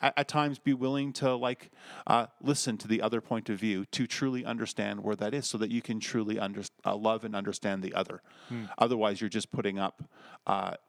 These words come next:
Speaker 1: higher and higher walls around your throne room and li-, living in a weird sense of isolation and, uh, a, a, a weird sense of, of, uh, of personal, um, uh, royalty that,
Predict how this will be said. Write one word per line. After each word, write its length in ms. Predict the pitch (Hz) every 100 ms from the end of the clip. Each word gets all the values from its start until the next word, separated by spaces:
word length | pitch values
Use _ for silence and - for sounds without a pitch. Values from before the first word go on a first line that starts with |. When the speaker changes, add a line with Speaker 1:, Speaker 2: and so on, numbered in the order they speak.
| _
Speaker 1:
higher 320 | - 127 131 131
and 100 | 113
higher 260 | 117 117
walls 380 | 104 92 95 101
around 320 | 101 98 95
your 100 | 98
throne 360 | 90 - 107 101
room 300 | 98 98 101
and 220 | 110 107
li-, 160 | 101 110
living 420 | 113 113 113 107 101
in 280 | 95 95 - - - -
a 120 | 104
weird 340 | 104 110 110
sense 280 | - 101 98
of 80 | 95
isolation 840 | 98 101 - 95 98 - 92 98 -
and, 360 | 98 90 92
uh, 180 | 95 92 - - - -
a, 80 | - -
a, 160 | 95 101
a 40 |
weird 320 | 98 113 117
sense 300 | - 101 101
of, 300 | 95 85 - - - - -
of, 260 | 87 -
uh, 220 | 92 - - - - -
of 140 | 95 - -
personal, 680 | - 117 - 117 101 95 - - - -
um, 360 | 101 90 92 - - 320
uh, 120 | 98 92
royalty 600 | 104 110 113 107 - 95
that, 320 | 90 87